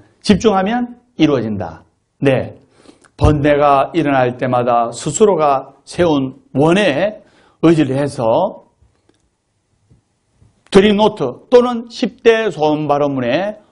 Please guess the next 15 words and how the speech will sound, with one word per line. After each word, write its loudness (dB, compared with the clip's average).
소원을 -2
적어요. 0
여러분, 4
잘 0
들으세요. 0
그냥 4
막연히 2
"아이고, 2
잘 0
살고 2
싶다." 0
이러면 0
늦어, 2
소원이. -2
약해요. 2